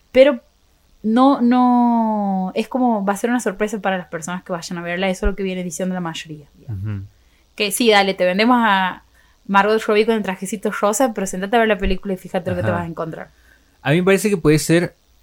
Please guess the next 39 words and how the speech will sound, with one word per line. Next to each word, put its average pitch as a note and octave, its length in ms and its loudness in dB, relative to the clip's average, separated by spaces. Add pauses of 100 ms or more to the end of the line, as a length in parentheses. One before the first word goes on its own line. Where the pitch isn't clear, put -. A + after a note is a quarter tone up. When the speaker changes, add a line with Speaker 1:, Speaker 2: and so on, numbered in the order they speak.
Speaker 2:
sí, - 320 -8
eh, F#2 400 -8
estamos A2 240 -4
hablando A#2+ 220 4
sin A2 140 0
haber G#2 140 0
visto A2 220 0
la F#2+ 80 -2
película, F2+ 400 -6
¿no? A2+ 160 -2
Speaker 1:
Sí, B3 200 4
Speaker 2:
Pero - 140 4
Speaker 1:
no, D4+ 100 8
Speaker 2:
me D#4+ 60 8
Speaker 1:
no, E4 60 8
Speaker 2:
parece B2+ 220 6
Speaker 1:
pero - 120 8
Speaker 2:
que C#3+ 40 4
puede C3 220 8
ser D3 240 6
Speaker 1:
buenísimo. E3+ 200 0
Speaker 2:
una... G#2 800 2 (1300)
Algo E3 220 6
interesante, D#3 600 4
ver, C#3 200 4
ver D#3+ 260 8
qué D#3+ 120 6
sale D#3+ 300 6
de C3+ 80 8
ahí, B2 400 2
Speaker 1:
Ujú. F3 120 -8
Speaker 2:
porque A#2 720 2
me A2 120 0
parece C3 440 0
que D3 360 2 (360)
hay, B2+ 200 4
por A#2 200 0
un A#2 160 2
lado, A#2 520 4